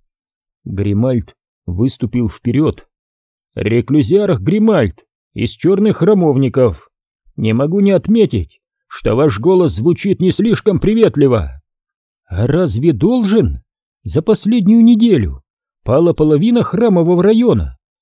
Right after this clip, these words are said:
Где вы были тогда, а?" Приам рассмеялся. "Мы были в порту, мелкая мерзкая гарпия!" "Полегче!" предостерёг Гримальд. Приам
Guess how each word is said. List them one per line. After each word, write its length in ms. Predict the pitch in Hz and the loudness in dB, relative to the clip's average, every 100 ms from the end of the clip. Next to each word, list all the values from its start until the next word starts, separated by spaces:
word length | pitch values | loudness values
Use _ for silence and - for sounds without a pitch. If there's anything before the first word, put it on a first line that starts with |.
| _ | _
Где 260 | 113 147 247 | -6 -2 0
вы 120 | 254 | 0
были 240 | 220 254 247 | 2 2 2
тогда, 640 | 247 226 208 190 98 - _ _ _ | 0 2 2 2 0 -6 _ _ _
а?" 340 | 110 214 269 - _ _ _ _ _ _ _ _ _ | 0 0 0 -6 _ _ _ _ _ _ _ _ _
Приам 520 | - 95 107 131 120 | -6 -2 -2 0 0
рассмеялся. 960 | 113 117 - 110 110 147 143 - 78 - _ _ _ _ _ - | 0 -2 -2 -2 -2 -2 -4 -6 -12 -14 _ _ _ _ _ -6
"Мы 240 | 110 202 | 0 0
были 260 | 220 240 220 | 0 0 -2
в 120 | - | 0
порту, 640 | 233 175 - 240 220 139 | -2 0 -2 0 2 2
мелкая 580 | 92 180 233 147 - 196 | 2 0 0 0 0 2
мерзкая 520 | 208 233 - - 226 | 2 0 0 0 0
гарпия!" 760 | 196 233 196 - 143 113 82 65 _ _ _ _ _ - | 2 0 0 0 0 0 -2 -10 _ _ _ _ _ -8
"Полегче!" 1160 | 98 123 202 202 185 - - 180 165 131 - - - _ | -2 0 2 2 2 -2 -4 0 2 0 -2 -10 -20 _
предостерёг 680 | - 104 113 - 147 151 110 | -6 -4 -4 -2 -2 0 -2
Гримальд. 520 | 92 170 160 85 - _ _ _ _ _ _ _ _ _ - | -2 0 0 -2 -6 _ _ _ _ _ _ _ _ _ -6
Приам 600 | 90 104 127 120 73 | -2 0 0 0 -4